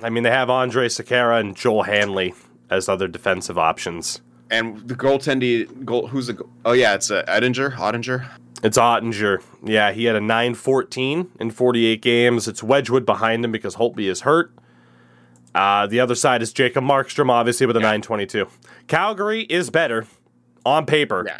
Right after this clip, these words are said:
Speaker 2: they should
Speaker 1: everywhere.
Speaker 2: stomp their fucking yard on paper.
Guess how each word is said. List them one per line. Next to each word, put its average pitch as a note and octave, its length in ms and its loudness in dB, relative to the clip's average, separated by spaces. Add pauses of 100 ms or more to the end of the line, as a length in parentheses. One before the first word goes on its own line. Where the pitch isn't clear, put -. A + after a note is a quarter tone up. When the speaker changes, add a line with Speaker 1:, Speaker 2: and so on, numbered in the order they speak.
Speaker 2:
they B2 120 -4
should B2 200 -4
Speaker 1:
everywhere. F#2+ 420 -2
Speaker 2:
stomp A#2+ 360 -6
their A2+ 160 -6
fucking G#2+ 440 -10
yard E2 380 -10 (280)
on E2 200 -8
paper. D#2+ 400 -10